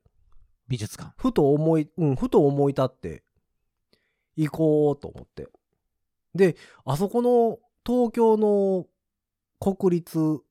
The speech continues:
Speaker 2: 博物館。
Speaker 1: はいはい。
Speaker 2: 入館料めっちゃ安いねん。
Speaker 1: へー。おいくら万円ぐらい？
Speaker 2: 千円なんですよ。
Speaker 1: 千円？ああ、そう。
Speaker 2: うん。
Speaker 1: 意外と安いですね。
Speaker 2: そう。で、えっと、大学生以上、あ、だ-、大学生は五百円なんですよ。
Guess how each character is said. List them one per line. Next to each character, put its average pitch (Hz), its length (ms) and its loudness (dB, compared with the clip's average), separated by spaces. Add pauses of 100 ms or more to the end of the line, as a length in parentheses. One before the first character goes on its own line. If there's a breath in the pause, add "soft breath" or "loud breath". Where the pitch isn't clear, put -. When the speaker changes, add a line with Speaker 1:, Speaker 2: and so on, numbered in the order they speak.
(280)
Speaker 2:
博 127 300 -4
物 110 200 -12
館。 - 300 -18 (140)
Speaker 1:
は 110 120 -16
い 95 40 -14
は 98 140 -18
い。 - 140 -20 (960)
Speaker 2:
入 220 320 2
館 180 300 -2
料 76 120 -10
め 101 180 -8
っ - 140 -14
ち - 80 -6
ゃ 120 40 0
安 170 280 0
い 98 80 -2
ね - 240 -20 (360)
ん。 135 40 -2
Speaker 1:
へ - 20 4
ー。 135 500 0 (680)
お 123 120 0
い 131 40 2
く 127 100 2
ら 120 100 0
万 190 80 6
円 - 20 8
ぐ 247 60 6
ら 262 60 4
い？ 247 40 2
Speaker 2:
千 131 120 0
円 - 60 -10
な - 60 -16
ん - 60 -20
で - 60 -20
す - 80 -20
よ。 - 100 -18
Speaker 1:
千 320 340 -2
円？ 175 220 -4
あ 208 200 0
あ、 151 40 -2
そ 240 180 -4
う。 - 420 -8
Speaker 2:
う - 20 0
ん。 92 280 -6 (380)
Speaker 1:
意 180 60 -4
外 311 220 2
と 311 120 0
安 294 180 0
い - 20 0
で 185 120 4
す - 120 -10
ね。 160 60 0
Speaker 2:
そ - 0 -
う。 156 40 0
で、 156 60 -4
え - 20 -10
っ 90 40 -10
と、 151 240 0 (460 soft breath)
大 285 400 2
学 294 320 0
生 247 360 0
以 214 200 -2
上、 113 440 -2 (760)
あ、 139 100 0
だ-、 214 180 0
大 311 300 2
学 311 300 -2
生 143 260 0
は 147 220 0
五 135 200 2
百 180 300 0
円 87 60 -8
な - 80 -20
ん - 20 -20
で - 60 -20
す - 20 -20
よ。 - 80 -20